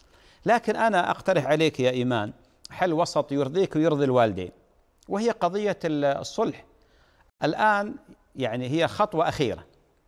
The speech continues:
هي إجراء أخير، الوالد الله يحفظه والوالدة يأتون بزوجك ويجلسون مع جلسة مثل ما يقول النهائية كإجراء أخير:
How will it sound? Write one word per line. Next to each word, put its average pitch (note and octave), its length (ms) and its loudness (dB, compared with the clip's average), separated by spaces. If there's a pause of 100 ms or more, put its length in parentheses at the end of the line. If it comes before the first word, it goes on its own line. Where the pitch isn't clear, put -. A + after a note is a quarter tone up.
(380)
هي D#3 240 0
إجراء E3+ 400 2
أخير، G#2 280 -6 (640)
الوالد D3 760 0
الله C3 180 0
يحفظه B2 400 0
والوالدة B2 600 0 (460)
يأتون A3 440 0
بزوجك C3 720 -2 (420)
ويجلسون G3 540 0
مع E3 180 0
جلسة F3+ 360 0
مثل E3+ 200 -2
ما D#3+ 160 2
يقول E3+ 240 0
النهائية A#2+ 600 0 (420)
كإجراء D#3+ 480 0
أخير: A2 240 -6